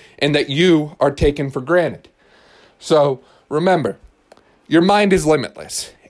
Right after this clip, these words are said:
It's going to adapt and respond to the stimuli that you feed it. And if you're feeding it good things, it's going to put out good things.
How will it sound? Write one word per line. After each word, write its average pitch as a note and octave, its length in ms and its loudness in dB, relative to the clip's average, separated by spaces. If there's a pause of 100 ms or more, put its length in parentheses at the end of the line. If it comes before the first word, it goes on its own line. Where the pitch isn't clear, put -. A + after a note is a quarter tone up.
It's C#3+ 160 -2
going F#3+ 320 0
to F#3+ 100 0
adapt D#3+ 460 0
and E3+ 100 0
respond D#3+ 580 0 (260)
to F3 120 0
the C#3 120 2
stimuli C#3 800 2 (180)
that D3 240 -2
you A#2 440 -4 (100)
feed G#3 260 0
it. - 180 -4 (540)
And C3+ 120 0
if C#3 120 0
you're G3+ 140 2
feeding G3 340 2
it E3+ 160 -2
good E3+ 260 2
things, F3 480 -2 (200)
it's C#3 160 0
going D3+ 240 0
to D3 60 -4
put E3+ 180 0
out E3+ 280 0 (280)
good B2+ 220 0
things. E3+ 460 -2